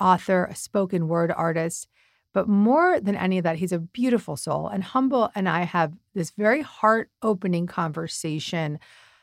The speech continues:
that's all about love and emotional intricacies and relationships. And he shares his thoughts and advice on how to cultivate the loving relationships that we desire and, and how we can and have to shed our protective armor in order to really create that authentic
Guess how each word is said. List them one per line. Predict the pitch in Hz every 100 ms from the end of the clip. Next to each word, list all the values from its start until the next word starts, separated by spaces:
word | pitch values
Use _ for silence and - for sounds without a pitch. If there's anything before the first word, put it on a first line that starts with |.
| _ -
that's | 175
all | 269
about | 294 220 170
love | 160 190 147 170 -
and | 156 156
emotional | 165 185 196 - 190 180
intricacies | 175 185 180 165 - 143 143
and | 143
relationships. | 165 170 185 180 147 - - - - - - - _ -
And | 214
he | 214
shares | - 311 359
his | 277 185
thoughts | - 175 185
and | 180
advice | 160 160 160 170
on | -
how | 175
to | 156
cultivate | - 180 180 196 180 170
the |
loving | 170 156 156 156
relationships | 156 147 - 156 160 151
that | - -
we | 160
desire | 147 143 147 - 87 - -
and, | - -
and | 190
how | 226
we | 226 208
can | - - 226 214 190
and | 175 165
have | - 262 349 -
to | 175 151 151 - -
shed | - - 214 202 185
our | 185 175
protective | 180 175 170 - 175 -
armor | 160 160 147 175 - _ _ _ _
in | 220
order | 240 277 262
to |
really | 202 180 196 190 175
create | - 180 165
that | 165 165
authentic | 165 170 160 - 156 -